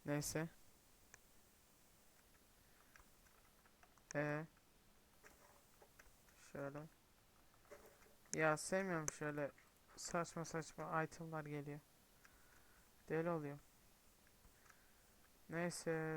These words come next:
neyse. Başlıyoruz. Aktras, aktras, akta, ak,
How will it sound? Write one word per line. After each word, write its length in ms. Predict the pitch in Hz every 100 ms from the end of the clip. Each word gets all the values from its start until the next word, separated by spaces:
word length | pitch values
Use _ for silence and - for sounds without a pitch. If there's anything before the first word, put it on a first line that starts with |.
| 156 156 147
neyse. 440 | 156 160 - - 147 - - - - - -
Başlıyoruz. 580 | 156 156 - 156 - - - - - - - - - - - - -
Aktras, 680 | 147 147 - 160 160 151 - -
aktras, 800 | 151 - - 165 165 - - -
akta, 480 | 151 - - 160 - -
ak, 140 | 170